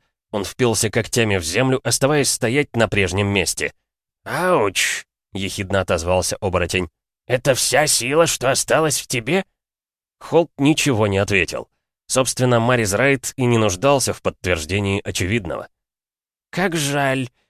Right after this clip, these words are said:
Я помню твою прежнюю мощь в лучшие времена, до появления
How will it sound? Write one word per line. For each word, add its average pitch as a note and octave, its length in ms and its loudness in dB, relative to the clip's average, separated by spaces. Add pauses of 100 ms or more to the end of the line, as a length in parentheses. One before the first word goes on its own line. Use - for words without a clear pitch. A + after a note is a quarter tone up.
(200)
Я C3+ 160 0
помню D#3 340 4
твою D#3 220 6
прежнюю D3+ 500 2
мощь D#3+ 320 2
в C3 80 0
лучшие C#3 400 0
времена, C3+ 560 0 (220)
до G#2+ 120 -4
появления B2 640 0